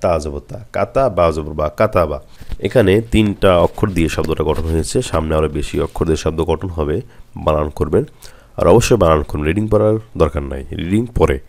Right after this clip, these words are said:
আগে বেশি থেকে বেশি বানান করবেন। যত বেশি বানান করবেন, তত রিডিং পড়ার প্রবণতা আপনার বাড়বে।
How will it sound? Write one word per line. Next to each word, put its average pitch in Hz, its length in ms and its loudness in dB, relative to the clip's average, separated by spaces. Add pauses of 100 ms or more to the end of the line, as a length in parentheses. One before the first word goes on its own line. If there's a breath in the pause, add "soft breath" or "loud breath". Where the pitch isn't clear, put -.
(400 soft breath)
আগে 95 200 0
বেশি 110 220 0
থেকে 123 200 2
বেশি 95 180 -4
বানান 73 360 -6
করবেন। 71 380 -10
যত 90 200 -2
বেশি 101 280 -2
বানান 104 340 0
করবেন, 110 340 0 (540 loud breath)
তত 107 200 2
রিডিং 101 400 4
পড়ার 92 200 2
প্রবণতা 90 440 -2
আপনার 85 160 -4
বাড়বে। 71 440 -8